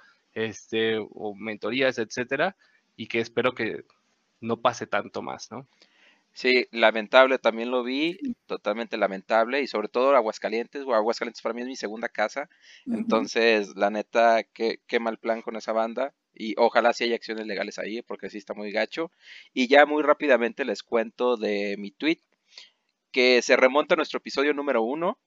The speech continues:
Speaker 2: que si no, no lo han escuchado y lo, lo van a poder escuchar, que es acerca de trabajo remoto, y es un reporte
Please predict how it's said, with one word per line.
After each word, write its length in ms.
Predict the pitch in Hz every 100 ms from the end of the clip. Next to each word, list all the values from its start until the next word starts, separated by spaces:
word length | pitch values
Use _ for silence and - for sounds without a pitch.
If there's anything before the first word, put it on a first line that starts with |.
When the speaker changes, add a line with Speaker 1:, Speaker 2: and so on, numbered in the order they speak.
| -
Speaker 2:
que 80 | 107
si 140 | 117
no, 260 | 110 113 110
no 160 | 117
lo 40 | 120
han 80 | 123
escuchado 480 | - - - 110
y 40 | 117
lo, 140 | 104 - 101
lo 100 | 104
van 140 | 107
a 20 |
poder 220 | - 98
escuchar, 500 | 98 - - 120 127
que 300 | - 101 98 -
es 320 | 107 104 -
acerca 260 | 107 110 123
de 60 | -
trabajo 340 | 196 202 117
remoto, 560 | 101 104 107 - 165 - - - _
y 140 | 127
es 120 | 123
un 200 | 147 139
reporte 840 | 147 139 - 147 143 - 123 123